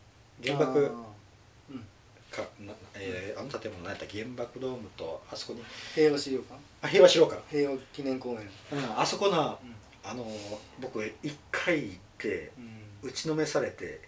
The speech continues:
Speaker 1: 原爆資料館の方な。
Speaker 2: うんうん。
Speaker 1: 一回行って打ちのめされて、あの、行ってないんよ。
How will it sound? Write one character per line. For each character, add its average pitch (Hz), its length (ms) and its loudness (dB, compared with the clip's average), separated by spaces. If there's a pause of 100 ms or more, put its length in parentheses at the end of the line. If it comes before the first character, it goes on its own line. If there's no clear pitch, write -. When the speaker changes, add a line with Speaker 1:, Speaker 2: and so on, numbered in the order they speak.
Speaker 1:
原 135 120 -4
爆 107 180 -8
資 - 80 -4
料 107 80 -6
館 - 140 -10
の - 60 -14
方 - 140 -16
な。 120 80 -10
Speaker 2:
う - 20 -10
ん 110 40 -14
う - 20 -16
ん。 104 80 -18 (380)
Speaker 1:
一 127 140 -10 (100)
回 160 280 4
行 110 80 -4
っ - 40 -18
て - 140 -10
打 98 60 -10
ち - 100 -8
の 120 100 -8
め 123 100 -8
さ 120 160 -6
れ 107 80 -4
て、 95 460 -6 (840)
あ 104 100 -12
の、 95 40 -14 (2000)
行 123 100 -12
っ - 40 -20
て 131 140 -6
な 127 100 -4
い 113 60 -8
ん - 20 -10
よ。 104 60 -14